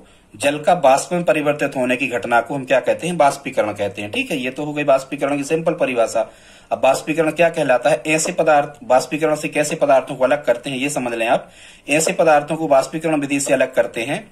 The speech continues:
ठीक है, जो विलायक से विलेय पदार्थ को जब विलयन को क्वथनांक तक गर्म किया जाता है तो विलायक का बाष्पीकरण हो जाता है। मतलब जो विलायक होता है जिसमें कोई पदार्थ घुला हुआ है, जब उसे गर्म किया जाता है तो जो विलायक है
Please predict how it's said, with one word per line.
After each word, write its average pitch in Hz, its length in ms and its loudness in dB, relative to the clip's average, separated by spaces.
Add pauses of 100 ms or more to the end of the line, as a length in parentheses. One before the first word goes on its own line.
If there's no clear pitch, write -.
(500)
ठीक 160 160 0
है, 233 120 -2 (360)
जो 147 160 0
विलायक 147 440 2
से 175 180 -2
विलेय 151 280 0
पदार्थ 135 440 2
को 160 160 -4
जब 151 220 -2
विलयन 143 260 0
को 165 140 -6
क्वथनांक 143 540 -2
तक 127 160 0
गर्म 127 200 4 (580)
किया 170 160 2
जाता 123 320 2
है 139 120 2 (280)
तो 139 80 -4
विलायक 135 340 0
का 151 100 2
बाष्पीकरण 131 500 0
हो 147 200 -4
जाता 113 260 2
है। 107 160 -4 (420)
मतलब 160 380 2 (540)
जो 147 180 -2
विलायक 143 380 2
होता 175 260 -2
है 180 120 2
जिसमें 156 440 -2
कोई 151 160 -2
पदार्थ 143 400 0
घुला 139 260 0
हुआ 127 280 4
है, 156 180 -2 (320)
जब 131 120 0
उसे 156 180 -2
गर्म 160 300 2
किया 147 220 0
जाता 123 280 2
है 170 140 0
तो 170 140 -6
जो 143 100 -4
विलायक 139 480 2
है 185 120 -2